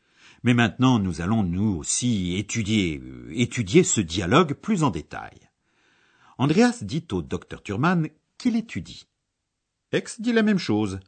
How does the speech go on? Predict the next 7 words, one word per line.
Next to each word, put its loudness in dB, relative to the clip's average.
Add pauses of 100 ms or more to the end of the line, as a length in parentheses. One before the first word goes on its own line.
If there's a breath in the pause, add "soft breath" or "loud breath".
à -6
Andreas. « -4 (640)
J'étudie, -4 (260)
je -6
fais -6
des -4
études. » -8